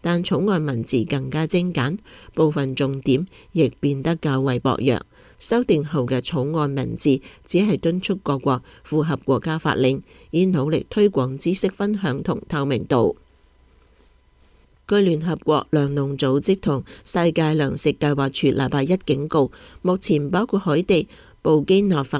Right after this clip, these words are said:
案、馬里同蘇丹都被列入聯合國糧食安全最高警戒名單，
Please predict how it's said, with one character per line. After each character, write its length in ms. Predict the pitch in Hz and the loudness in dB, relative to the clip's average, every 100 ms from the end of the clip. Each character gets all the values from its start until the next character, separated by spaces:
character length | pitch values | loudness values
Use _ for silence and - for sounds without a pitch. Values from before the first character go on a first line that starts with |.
| 147 | 0
案、 220 | 147 147 - - _ | -2 -2 -10 -20 _
馬 200 | 151 165 | -2 0
里 180 | 170 160 | 2 2
同 240 | - 143 | -2 -4
蘇 280 | 151 196 196 | -2 0 0
丹 260 | 202 196 | 0 -2
都 160 | 196 190 | 0 0
被 160 | 185 147 | 2 0
列 340 | 143 - 143 | 0 0 -2
入 80 | 139 _ - | -2 _ 0
聯 220 | 170 151 | 2 2
合 100 | 170 147 | 0 -2
國 220 | 160 151 | 0 0
糧 200 | 147 139 | 0 -2
食 180 | 143 151 | 0 -2
安 180 | - 180 | 0 -2
全 260 | 190 165 131 | 2 0 0
最 220 | 151 139 | 0 0
高 240 | 131 165 170 | 2 -2 0
警 220 | 139 147 | -4 0
戒 160 | 165 | -2
名 220 | 143 147 131 | 0 -4 -2
單， 240 | 170 202 | 0 -2